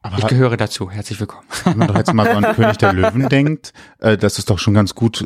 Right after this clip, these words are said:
Speaker 1: dass sowas ganz gut los in dem, in dem Musical-Sektor. Also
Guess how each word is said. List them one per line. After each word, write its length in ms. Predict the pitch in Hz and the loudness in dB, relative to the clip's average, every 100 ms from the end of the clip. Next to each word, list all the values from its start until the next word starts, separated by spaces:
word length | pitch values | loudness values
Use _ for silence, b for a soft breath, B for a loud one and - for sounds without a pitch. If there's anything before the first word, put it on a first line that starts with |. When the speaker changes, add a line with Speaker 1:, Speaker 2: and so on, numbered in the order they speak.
| - | 0
Speaker 1:
dass 140 | 107 | 0
sowas 240 | - 95 - | 2 0 0
ganz 180 | 95 - | -2 -2
gut 140 | 95 | 0
los 160 | 147 139 | 2 4
in 80 | |
dem, 240 | 104 95 95 | 4 4 0
in 100 | 104 | 2
dem 160 | 98 | 4
Musical-Sektor. 640 | 98 98 98 98 98 - 87 | 4 2 2 2 2 0 -2
Also 240 | 95 92 | 0 -2